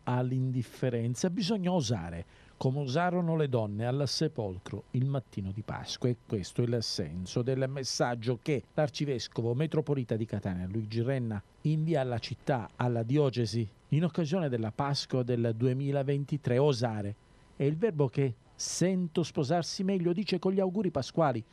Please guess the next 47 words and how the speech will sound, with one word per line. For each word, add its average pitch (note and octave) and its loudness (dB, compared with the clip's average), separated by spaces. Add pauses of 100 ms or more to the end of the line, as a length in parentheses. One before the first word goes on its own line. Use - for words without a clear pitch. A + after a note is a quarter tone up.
(140)
mutuando D#3+ 4
le C#3+ 4
parole F#3+ 4
di C#3 2
una D#3+ 4
delle C#3+ 2
pagine D3 2
bibliche C#3+ 2
che A#2+ 0
dice B2+ 0
essere C#3+ 2
più - 0
belle, A#2 4
più - -2
incoraggianti, B2+ 2 (200)
cioè G#3+ 4
quelle F#3+ 2
in F#3+ 0
cui C#3+ 0
si C#3 -2
racconta B2 0
che D#3+ 0
il D#3+ 2
mattino F#3 0
di G#3+ 0
Pasqua F#3 2 (280)
le C3+ 2
donne C3 2
che - -2
avevano A#2+ 0
seguito C3 0
Gesù B2 -2
fin G2 -6
sotto - -4
la C#3 0
croce, C#3+ 2 (220)
sfidando G3 0
il F#3 4
disprezzo F3+ -2
e A#2 -2
gli A#2 0
sguardi B2 0
minacciosi B2 0
delle D3+ -2
guardie F3 0
dei F3 2
farisei, D#3 0